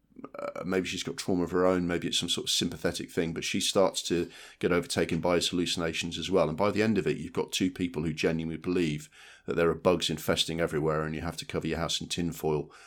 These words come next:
because some of these bugs are, like, you know, been sent by the government. It's, it's an exploration of, you know, paranoid schizophrenia, really. And Michael J. Shannon does a really lovely job of being, he's clearly not a bad person, but he is also terribly mentally ill, and these people are just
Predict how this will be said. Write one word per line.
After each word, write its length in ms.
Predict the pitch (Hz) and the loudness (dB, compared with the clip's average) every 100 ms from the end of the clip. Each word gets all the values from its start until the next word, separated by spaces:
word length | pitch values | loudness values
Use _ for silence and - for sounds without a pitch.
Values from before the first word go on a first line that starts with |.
| - - | -16 -12
because 360 | - 87 76 | -4 0 2
some 220 | - 85 | 4 2
of 60 | 80 | 0
these 160 | 80 - | -2 0
bugs 340 | 78 76 - | -2 0 -2
are, 60 | 78 | 0
like, 360 | 78 73 - - | 0 -2 -6 -8
you 100 | 85 | -4
know, 160 | 78 | -4
been 160 | 76 82 | -4 -2
sent 260 | - 82 | 0 0
by 120 | - 76 | -2 -4
the 80 | |
government. 500 | - 85 82 80 78 - - - | 0 0 0 -2 -4 -6 -18 -2
It's, 280 | 104 98 - | 0 2 0
it's 140 | 104 110 | 2 4
an 80 | |
exploration 580 | 117 - 92 82 80 76 | 4 2 2 4 2 -2
of, 140 | 67 - - | -8 -10 -6
you 80 | 80 | -4
know, 80 | - | -2
paranoid 340 | 101 80 76 | -2 -2 -2
schizophrenia, 720 | - - - - 90 80 64 | -2 -2 -4 -2 -2 -2 -2
really. 300 | 69 65 - - - - - _ | -4 -6 -8 -16 -20 -20 -20 _
And 240 | 87 85 90 | 0 2 4
Michael 280 | 98 101 | 4 2
J. 120 | 92 90 | 0 4
Shannon 300 | 101 87 78 | 4 4 2
does 180 | 78 | -2
a 60 | 87 | 2
really 240 | 92 85 | 4 4
lovely 300 | 82 85 78 | 2 0 0
job 300 | 76 95 80 | 0 2 2
of 140 | 78 76 | 0 0
being, 360 | 87 78 78 - _ - - _ _ | 0 0 -4 -10 _ -20 -20 _ _
he's 180 | - 117 | -10 -8
clearly 400 | - - 170 117 | -2 4 6 8
not 200 | 101 - | 6 4
a 100 | - | 4
bad 300 | 98 90 87 | 6 6 4
person, 480 | - 98 95 - 76 | 4 6 6 2 -2
but 200 | - 76 | -6 -2
he 140 | 87 | 2
is 140 | 90 95 | 2 2
also 460 | 95 - 80 73 - _ _ | 2 2 2 0 -6 _ _
terribly 440 | - 120 98 85 85 | 2 6 6 4 0
mentally 440 | 85 80 71 85 | -2 -2 -2 0
ill, 140 | 78 | 0
and 100 | 73 | 0
these 140 | 87 87 | -4 -4
people 320 | 92 82 73 | -4 -2 -4
are 40 | |
just 300 | - - - | -6 -8 -10